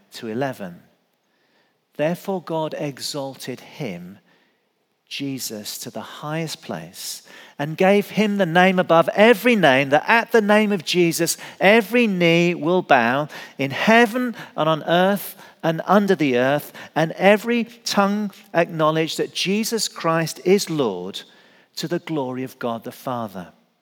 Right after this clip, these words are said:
Colossians three seventeen. "And whatever you do, in word or deed, do all in the name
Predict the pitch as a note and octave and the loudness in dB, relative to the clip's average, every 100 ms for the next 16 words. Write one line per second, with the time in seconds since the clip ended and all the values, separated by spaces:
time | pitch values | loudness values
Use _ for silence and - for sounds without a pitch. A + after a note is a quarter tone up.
0 | _ _ _ _ _ _ _ _ _ _ | _ _ _ _ _ _ _ _ _ _
1 | _ _ _ _ _ _ _ _ _ _ | _ _ _ _ _ _ _ _ _ _
2 | _ _ - D#3 B2+ A#2+ - A#2+ B2 - | _ _ -12 -8 -6 -6 -8 -8 -12 -12
3 | - - G#2+ G#2+ - A2+ G#2+ G#2+ - C#3 | -12 -8 -8 -8 -8 -8 -10 -14 -10 -8
4 | A2 F#2 D#2+ _ _ _ _ _ _ _ | -10 -12 -18 _ _ _ _ _ _ _
5 | _ _ _ _ _ _ _ _ _ _ | _ _ _ _ _ _ _ _ _ _
6 | D#3 F#3 - G#3 A#3+ B3 - A#2+ G#2 D#3 | -4 -2 0 -2 -2 -4 -2 -2 -2 -6
7 | F#3+ - _ _ _ _ _ - D3 C3+ | -10 -14 _ _ _ _ _ -8 -6 -4
8 | C#3+ E3+ F3+ F#3 F3+ - - _ _ _ | 0 2 2 0 -6 -12 -18 _ _ _
9 | _ _ _ _ _ C3 A#2 - G2 E2+ | _ _ _ _ _ -6 -4 -6 -6 -8
10 | F2+ A2+ - _ _ _ _ _ _ _ | -12 -16 -20 _ _ _ _ _ _ _
11 | _ - G3 G3+ - D#3 A2+ G#2+ C#3+ C#3+ | _ -4 -2 0 0 0 0 -4 -10 -16
12 | _ _ _ - C3 A#2+ A#2 B2+ C#3+ D3 | _ _ _ -12 -10 -8 -8 -6 -6 -8
13 | C#3+ | -14